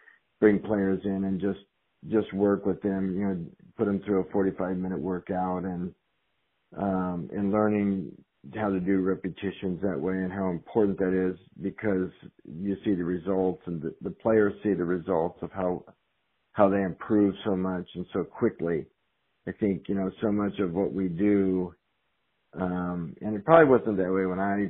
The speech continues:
played, 'cause we didn't play as many games and we didn't have a A U ball and we didn't have, you know, the summer programs that were so intense like they are now. And, you know, now we spend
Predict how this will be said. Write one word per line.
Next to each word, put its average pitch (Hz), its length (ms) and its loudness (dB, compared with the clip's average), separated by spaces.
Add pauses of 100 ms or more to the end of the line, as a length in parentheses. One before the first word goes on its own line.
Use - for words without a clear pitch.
played, 92 320 -4
'cause 95 160 -6
we 101 80 0
didn't 98 240 -2
play 92 180 2
as 87 140 -4
many 92 180 -4
games 87 600 -4
and 95 120 -6
we 92 80 -6
didn't 92 240 -4
have 95 240 -4
a 76 220 -4
A 90 60 -2
U 87 200 -4
ball 90 440 -2
and 87 120 -6
we 95 80 -2
didn't 95 220 -2
have, 92 260 -4 (840)
you 101 140 0
know, 95 260 2
the 95 80 -4 (160)
summer 101 240 2
programs 90 520 0
that 87 160 -4 (180)
were 87 220 -6 (120)
so 90 480 -2
intense 92 600 -6 (120)
like 87 220 -4
they 98 140 -2
are 92 160 -2
now. 90 380 -4
And, 90 160 -6 (640)
you 104 140 4
know, 101 120 2
now 110 180 4
we 104 180 4
spend 101 240 0